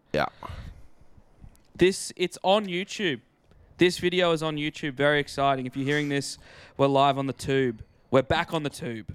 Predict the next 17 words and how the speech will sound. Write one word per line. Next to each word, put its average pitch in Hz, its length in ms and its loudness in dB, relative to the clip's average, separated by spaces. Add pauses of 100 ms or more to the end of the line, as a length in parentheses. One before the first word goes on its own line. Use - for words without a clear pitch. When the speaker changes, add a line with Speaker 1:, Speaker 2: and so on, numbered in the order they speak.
(140)
Speaker 1:
If - 140 -6
you 127 60 6
wanna 139 120 10
see 143 200 8
our 135 100 12
beautiful 135 340 6
faces 143 640 8
Speaker 2:
So - 60 -16 (120)
Speaker 1:
speaking 147 440 6
to 151 100 8
you 139 280 12 (640)
every 127 580 12
Thursday, 175 1200 10
Friday, 208 600 10
who's 180 220 12
to 156 80 6
say? 175 360 6